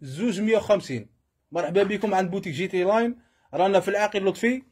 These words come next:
اون فاس للسيام سبع محمد. رانا اون فاس للسيام سبع، أرواح لاميري تاع العقيد. سقسي على السيام غير تما حداه، رانا دايرين لكم فيديو تاع الطريق مع عند بومبيا، رانا دايرين لوكاليزاسيون تاع الحانوت،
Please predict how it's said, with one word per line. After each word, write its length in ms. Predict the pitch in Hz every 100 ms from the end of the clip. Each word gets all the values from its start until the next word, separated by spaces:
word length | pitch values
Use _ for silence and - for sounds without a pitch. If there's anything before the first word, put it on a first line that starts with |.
| _ _ _ -
اون 200 | 208 208
فاس 260 | 208 190 202
للسيام 380 | - 208 220
سبع 240 | - 180 190
محمد. 440 | 180 165 151 120 - - _ _ _ _ _ _ _ _ _ _ _
رانا 280 | 120 156 190
اون 220 | 185 196
فاس 220 | 190 185 165
للسيام 260 | - 202
سبع، 200 | 175 165
أرواح 200 | 185 170
لاميري 420 | 170 185 185 180
تاع 120 | 175 170
العقيد. 500 | 160 160 208 254 240 _ _ _ _ _ _ _ _
سقسي 320 | 170 - 175
على 100 | 170
السيام 360 | 175 - 196 170
غير 100 | 190
تما 240 | 196 185
حداه، 340 | 165 165 147 147
رانا 200 | 165 170
دايرين 260 | 170 180
لكم 180 | 175 151
فيديو 640 | 131 175 180 196 226 226 _
تاع 120 | 156
الطريق 400 | 151 175 226 233 - _ _
مع 100 | 135
عند 200 | 151 165
بومبيا، 680 | 165 170 165 165 208 233 233 _ _ -
رانا 160 | 160 175
دايرين 280 | 180 170
لوكاليزاسيون 760 | 175 175 180 180 160 180 180 165
تاع 120 | 170
الحانوت، 600 | 165 170 180 220 226 -